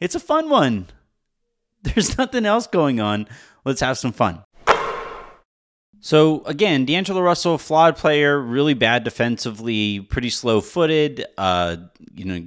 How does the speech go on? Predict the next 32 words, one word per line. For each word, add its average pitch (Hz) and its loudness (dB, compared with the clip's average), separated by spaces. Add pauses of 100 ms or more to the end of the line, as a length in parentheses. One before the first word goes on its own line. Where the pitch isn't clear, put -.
can, 95 0
can 113 -2
make 107 -4
some 98 -6
iffy 127 -6
decisions, 131 -2 (100)
<laughs> - -12
and 127 -8
that's - -8
putting 123 0
it 95 -6
lightly, 135 -2 (440)
on 104 -2
offense. 135 0 (340)
Russell 131 4
also 143 4
kind 135 0
of 131 2
flourishes 139 0
with 123 -8
the 139 -4
ball 123 4
in 131 2
his 113 -2
hands. 135 -4
That's 104 0
when 113 -2
he 120 0
looks 117 -2
the 120 -6
most 104 0
comfortable, 175 -2